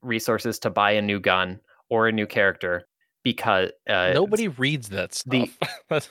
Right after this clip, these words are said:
Speaker 1: Yeah.
Speaker 2: <laughs> that's the first
Speaker 1: So, yeah. So the other thing is, the new game mode is, you may have heard of this before. So you start in a normal map, and then as the match goes along, part of the, uh, the outside of the map turns red.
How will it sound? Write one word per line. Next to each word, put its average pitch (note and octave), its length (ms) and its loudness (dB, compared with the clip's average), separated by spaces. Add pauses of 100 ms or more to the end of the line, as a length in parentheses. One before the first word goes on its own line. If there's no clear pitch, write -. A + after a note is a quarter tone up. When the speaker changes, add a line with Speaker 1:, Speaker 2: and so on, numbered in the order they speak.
(120)
Speaker 1:
Yeah. A#2 340 0
Speaker 2:
<laughs> - 60 -14
that's - 220 -2
the E3 100 0
first - 440 -4
Speaker 1:
So, B2+ 400 2 (380)
yeah. F#2+ 260 0
So - 220 -2
the B2+ 200 0
other D#3 180 0
thing B2 260 -2
is, F2+ 320 -4 (280)
the B2 80 0
new C#3+ 200 0
game D3+ 340 0
mode F2 300 0 (400)
is, C#3 400 0 (240)
you C#3 140 -2
may C#3 160 0
have A2+ 120 -2
heard F2+ 200 -6
of - 80 -14
this - 100 -18
before. - 420 -14 (240)
So C3+ 380 2 (140)
you A2 100 -6
start D3 480 0
in A#2 140 2
a G#2 60 2
normal C#3 340 2
map, F2 360 0 (340)
and B2+ 180 4
then A2+ 360 4 (420)
as C#3+ 240 2
the D3 60 0
match B2 300 2
goes G2+ 220 0
along, F2+ 420 -4 (260)
part D#3+ 280 0
of D3+ 120 -4
the, A2 340 4
uh, A2 120 -2
the G2+ 180 -2
outside C#3 380 2
of F2+ 60 -6
the F2 60 -6
map F#2+ 340 -2
turns A#2 340 -2
red. C3 440 2